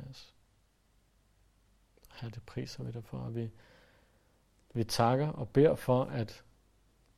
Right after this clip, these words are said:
vi må kunne leve på den her måde, Herre. Må du give os styrken og give os visdom til at leve på en måde, der afspejler dig.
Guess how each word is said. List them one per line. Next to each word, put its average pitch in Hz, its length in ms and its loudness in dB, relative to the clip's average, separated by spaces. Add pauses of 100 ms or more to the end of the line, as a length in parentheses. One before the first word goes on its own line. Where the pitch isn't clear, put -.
(600)
vi 127 120 2
må 135 120 4
kunne 127 200 0
leve 123 220 4
på 127 80 -6
den 120 160 -6
her 107 80 -6
måde, 107 240 -6
Herre. 107 180 -6
Må 110 100 -8
du 120 320 -4 (920)
give 127 220 -2
os - 340 -10
styrken 131 640 0
og 131 80 -10
give 117 180 -6
os 107 180 -8
visdom 131 480 -4 (1500)
til - 140 -4
at 110 60 0
leve 123 260 4
på 127 120 -4
en 123 80 0
måde, 117 400 0 (760)
der 127 60 -8
afspejler 123 500 -4
dig. 120 260 -10